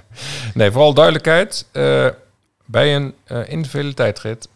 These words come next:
zijn er geen tien punten voor de etappezege.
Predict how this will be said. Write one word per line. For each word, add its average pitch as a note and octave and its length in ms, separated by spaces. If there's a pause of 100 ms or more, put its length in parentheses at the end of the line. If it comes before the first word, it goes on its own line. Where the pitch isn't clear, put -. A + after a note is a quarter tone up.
(100)
zijn G2 380
er F#2+ 240
geen C3 600
tien C3+ 280
punten A2+ 540
voor G#2+ 180
de G2 100
etappezege. E2 640